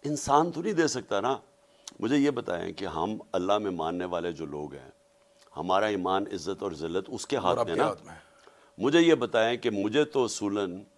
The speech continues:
Speaker 1: जो इन्होंने किया था मेरे साथ, जो मैं, जो मैं, एक डायरी उठा के निकला था पीएम हाउस से,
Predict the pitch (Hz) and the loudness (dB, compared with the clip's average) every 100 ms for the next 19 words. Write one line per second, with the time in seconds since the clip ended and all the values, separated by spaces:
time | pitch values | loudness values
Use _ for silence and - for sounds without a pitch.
0 | _ - - 78 110 139 143 139 123 - | _ -20 -18 0 6 8 6 4 2 6
1 | 123 131 117 107 95 98 - 85 85 - | 8 10 8 2 2 2 4 4 2 -2
2 | _ _ _ _ _ _ - 98 120 120 | _ _ _ _ _ _ -8 2 4 8
3 | 120 113 - - - - _ - 87 78 | 10 8 4 -12 -14 -14 _ -16 -12 -4
4 | 113 117 104 - - 101 98 107 87 101 | -2 0 -2 -6 -6 -2 -2 -2 6 8
5 | 117 135 - - 104 101 110 98 107 117 | 8 4 -2 4 6 6 2 2 6 6
6 | 110 98 101 98 98 82 85 - 90 | 4 -4 0 0 2 0 -2 -2 -4